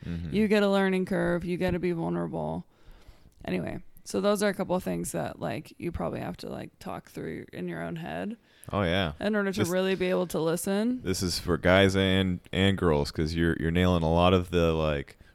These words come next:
Speaker 1: receiver parts here in those,
Speaker 2: Mm-hmm.
Speaker 1: or the person receiving the message and, like, all their triggers.
Speaker 2: Yeah, totally.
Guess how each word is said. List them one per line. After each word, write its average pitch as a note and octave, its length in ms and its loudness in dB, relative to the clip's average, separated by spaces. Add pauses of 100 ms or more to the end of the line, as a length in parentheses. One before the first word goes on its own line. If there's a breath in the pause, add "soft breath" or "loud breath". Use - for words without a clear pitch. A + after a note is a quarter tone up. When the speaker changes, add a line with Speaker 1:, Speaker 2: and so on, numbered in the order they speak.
Speaker 1:
receiver F2 520 -2
parts D2+ 380 -4
here D2+ 220 -6
in D2 140 -8
those, D2 560 -10
Speaker 2:
Mm-hmm. G3+ 480 -2 (240)
Speaker 1:
or - 160 0
the E2 140 -4
person - 340 -2
receiving E2+ 680 -4
the C#2 400 -6
message D2 720 -8
and, C#2+ 160 -10
like, C#2 160 -10
all D#2+ 260 2
their E2+ 140 2
triggers. C#2 680 -6
Speaker 2:
Yeah, F3 340 0 (140)
totally. F3+ 420 -4